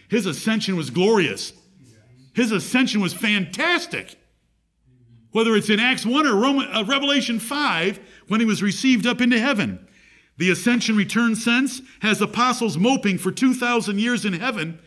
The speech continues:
waiting for joy. 'Cause it doesn't say anything about them going to him, does it? It says about them coming to them, him coming to them. Are you with me?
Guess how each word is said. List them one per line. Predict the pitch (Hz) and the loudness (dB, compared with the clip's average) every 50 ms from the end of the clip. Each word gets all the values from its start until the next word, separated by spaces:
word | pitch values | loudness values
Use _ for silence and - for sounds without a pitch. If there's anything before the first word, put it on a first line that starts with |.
| _ _ | _ _
waiting | - 151 190 226 220 208 202 185 | -2 0 2 2 2 2 0 0
for | - 196 190 | 0 -2 -2
joy. | 151 151 226 240 247 185 123 104 98 87 - - _ _ _ _ _ _ _ _ _ _ _ _ _ _ _ _ _ _ _ _ _ _ _ _ _ _ _ _ _ _ _ _ _ _ _ _ _ _ _ _ _ _ _ _ _ _ _ _ _ _ _ _ _ _ | 0 0 0 2 2 0 -2 -4 -6 -10 -14 -20 _ _ _ _ _ _ _ _ _ _ _ _ _ _ _ _ _ _ _ _ _ _ _ _ _ _ _ _ _ _ _ _ _ _ _ _ _ _ _ _ _ _ _ _ _ _ _ _ _ _ _ _ _ _
'Cause | - 175 165 127 | -6 -4 -2 0
it | 170 | 0
doesn't | 180 208 180 180 190 | 2 2 2 0 -2
say | - - 196 | -4 -2 0
anything | 202 202 196 196 202 196 | 0 0 0 0 -2 -2
about | 196 165 202 240 240 - 147 | 0 0 -2 -2 -2 -2 -2
them | 196 233 240 190 | -2 -2 -2 0
going | 165 170 175 175 160 | 0 0 0 -2 -2
to | - 151 151 | -2 -2 -2
him, | 185 233 226 214 220 220 - - _ _ _ _ | -2 -2 -2 -4 -4 -6 -10 -18 _ _ _ _
does | - 175 202 202 156 | -4 -2 -2 0 -2
it? | 147 113 - - - _ _ _ _ _ _ _ _ - | -4 -6 -8 -12 -20 _ _ _ _ _ _ _ _ -8
It | 165 160 - | -6 -6 -4
says | - 190 185 - 135 | -2 -2 -2 0 0
about | 180 185 185 180 - 156 | -2 -2 -2 -2 -2 -2
them | 190 202 214 208 | -2 -2 -2 -2
coming | - 208 208 214 208 190 170 156 - - _ _ _ _ _ _ _ _ _ | -2 -2 -2 -2 -2 -4 -6 -10 -16 -20 _ _ _ _ _ _ _ _ _
to | - 185 170 | -2 -2 0
them, | 190 233 240 190 113 98 95 - _ _ | 0 0 -2 -4 -6 -8 -12 -18 _ _
him | - 247 240 233 | 0 0 0 0
coming | - - 190 196 190 | -2 -4 -4 -4 -2
to | 180 180 | -2 -2
them. | 175 226 254 208 113 87 87 - _ _ _ _ _ - | -4 -4 -4 -6 -8 -10 -14 -20 _ _ _ _ _ -4
Are | 170 | -2
you | 180 180 190 | 0 2 2
with | 240 233 233 | 0 0 -2
me? | 196 156 120 98 | -4 -6 -6 -6